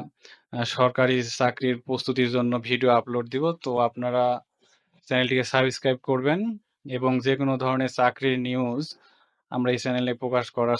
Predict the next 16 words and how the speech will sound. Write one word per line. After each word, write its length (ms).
চেষ্টা 260
করব। 280
তো 120
আপনারা 280
চ্যানেলটিকে 400
সাবস্ক্রাইব 460
করে 200
আমাদের 280
পাশে 280
থাকবেন। 400
আশা 240
করি 300
আপনাদের 320
অনেক 200
উপকার 400
হবে। 260